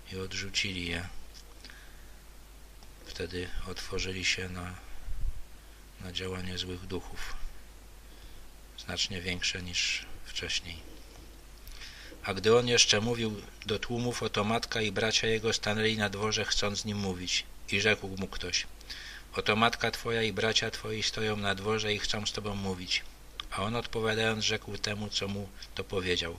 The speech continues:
"Któż jest moją matką i kto to są bracia moi?" I wyciągnąwszy rękę ku uczniom swoim, rzekł: "Oto matka moja i bracia moi. Ktokolwiek bowiem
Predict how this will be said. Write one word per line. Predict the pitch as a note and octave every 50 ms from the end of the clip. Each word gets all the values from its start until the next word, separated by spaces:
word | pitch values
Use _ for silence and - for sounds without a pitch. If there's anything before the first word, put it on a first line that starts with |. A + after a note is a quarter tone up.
| - -
"Któż | - - C3 A#2+ A#2+
jest | A2+ G#2+ - -
moją | G#2 G#2 G2+ G2
matką | F#2+ G2 G2 F2+ - - - F2+ F#2
i | F#2 -
kto | - - - A#2+ A#2
to | - A#2 -
są | - A#2+ A2+ A2+
bracia | A#2 A2+ G#2 - - G2 F#2
moi?" | F2 F2 F2 E2+ F2 F2+ - - - - - - - - - - - - - - - - - - - - - - - - - - - - - - -
I | F#2 F#2
wyciągnąwszy | G2+ F#2+ - A2 G#2 A2 A#2 A#2 A2+ - - A2+ G#2 G2 G2
rękę | A2 A2+ A2 G#2+ - A2 -
ku | - - G#2
uczniom | A2 A2 - - - G#2 G#2
swoim, | - - - G#2 G2+ G2+ G#2 G2+
rzekł: | F#2+ F#2+ F2+ - - - - - - - - - - - - - - - - - - - -
"Oto | G2+ - G#2+ G#2
matka | G#2+ A2 G#2+ - - - A2
moja | G#2+ G#2+ G#2+ G#2+ G#2 G#2
i | G#2 G2
bracia | G#2+ G2+ F#2+ F#2 - - F2+ F2
moi. | F2 E2+ E2+ E2 E2 D#2+ - - - - -
Ktokolwiek | - - - G2 A#2+ A2+ A2 A2 A2+ G#2 G2+
bowiem | G#2 A2 G#2 G#2 G#2 G#2 G#2